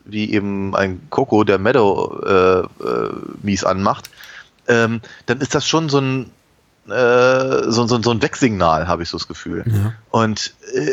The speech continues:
Speaker 1: aber es kommt eben auch nicht völlig aus dem blauen Dunst, weil eben Butch ja vorher sehr wohl gestichelt hat.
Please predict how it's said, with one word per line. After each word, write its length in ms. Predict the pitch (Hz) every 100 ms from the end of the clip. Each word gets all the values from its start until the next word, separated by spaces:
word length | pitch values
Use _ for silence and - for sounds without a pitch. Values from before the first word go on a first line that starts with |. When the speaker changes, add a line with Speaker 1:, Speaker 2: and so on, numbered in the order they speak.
| 110
Speaker 1:
aber 140 | 143
es 100 | 143
kommt 220 | - 156 151
eben 100 | 139
auch 140 | 131
nicht 160 | 143 -
völlig 280 | 160 160
aus 120 | 135 117
dem 100 | 104
blauen 320 | 98 95 95
Dunst, 360 | 98 120 -
weil 160 | 117 104
eben 120 | 107
Butch 340 | 98 123 - 127
ja 120 | 120
vorher 400 | - 117 117 117
sehr 280 | 113 113 110
wohl 200 | 135 147
gestichelt 560 | 104 - 85 85 -
hat. 180 | - -